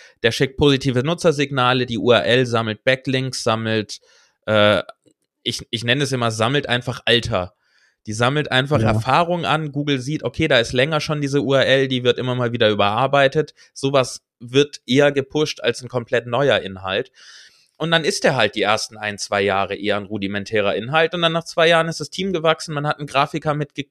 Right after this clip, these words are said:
Speaker 1: mit reingekriegt und der Grafiker bastelt Infografiken. Und schon ist da ein Level-Up im, im Content. Aber der Content ist schon da und der hat schon Vertrauen gesammelt bei Google.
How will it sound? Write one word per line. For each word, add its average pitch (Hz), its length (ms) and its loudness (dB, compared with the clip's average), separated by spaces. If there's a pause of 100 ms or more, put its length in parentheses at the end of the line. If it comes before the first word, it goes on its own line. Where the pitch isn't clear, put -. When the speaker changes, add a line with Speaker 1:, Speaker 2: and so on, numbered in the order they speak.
Speaker 1:
mit 131 200 -8
reingekriegt 139 580 -2
und 139 80 -8
der 135 100 0
Grafiker 120 420 -2
bastelt 117 380 -2
Infografiken. 117 800 -6 (460)
Und 120 120 -18
schon 131 200 -4
ist - 180 -6
da 123 280 2 (320)
ein 127 120 -8
Level-Up 113 560 -4
im, 92 240 -14
im 95 160 -16
Content. 104 640 -12
Aber 117 180 0
der 120 120 0
Content 147 420 -4
ist 123 120 -8
schon 117 260 -8
da 113 340 -2 (320)
und 104 160 -16
der 107 80 2
hat 110 140 0
schon 120 320 -4 (160)
Vertrauen 151 500 0
gesammelt 95 460 -4
bei 90 160 -4
Google. 95 420 -2